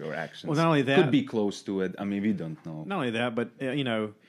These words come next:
Speaker 2: let's just hypothetically say that it, that it comes out in the next ten years, okay? Who knows? The way technology's going, it's very possible.
Speaker 1: Yeah. I,
Speaker 2: Um,
Speaker 1: I believe it's already
Speaker 2: and let's say they're able to monitor things, and they're able to,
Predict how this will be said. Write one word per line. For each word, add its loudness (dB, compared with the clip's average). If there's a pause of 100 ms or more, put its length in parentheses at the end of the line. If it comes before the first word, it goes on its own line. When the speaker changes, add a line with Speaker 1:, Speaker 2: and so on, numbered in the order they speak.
(400)
Speaker 2:
let's 0
just -2
hypothetically 0
say -2
that -4
it, -8
that -4
it -8
comes -6
out -2
in -10
the -6
next -8
ten -10
years, -8 (120)
okay? -4 (520)
Who -2
knows? -8 (460)
The -8
way 0
technology's -4
going, -2
it's -10
very 2
possible. -8 (120)
Speaker 1:
Yeah. 0 (180)
I, 2
Speaker 2:
Um, 2
Speaker 1:
I 2
believe 0
it's -6
already -2
Speaker 2:
and 2
let's 2
say 4
they're 4
able 4
to -2
monitor 0
things, -10
and -10
they're -2
able -2
to, -4